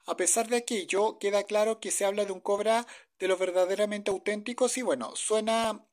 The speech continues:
según cuenta la mismísima Mecum, McQueen tuvo este coche, este automóvil, entre los años mil novecientos sesenta y cinco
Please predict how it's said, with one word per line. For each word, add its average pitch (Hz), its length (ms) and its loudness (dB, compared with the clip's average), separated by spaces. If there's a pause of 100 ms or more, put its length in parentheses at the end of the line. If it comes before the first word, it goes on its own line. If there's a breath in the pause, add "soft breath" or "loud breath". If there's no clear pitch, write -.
(160)
según 208 460 -2
cuenta 214 340 0
la 196 120 2
mismísima 202 560 -2
Mecum, 226 440 0 (360 loud breath)
McQueen 226 460 -2
tuvo 233 500 2
este 208 460 -2
coche, 208 380 2
este 202 120 -6
automóvil, 202 600 0
entre 190 280 -2
los 180 240 2
años 208 200 -4
mil 214 100 -4
novecientos 214 300 0
sesenta 196 240 -4
y - 20 -2
cinco 240 560 2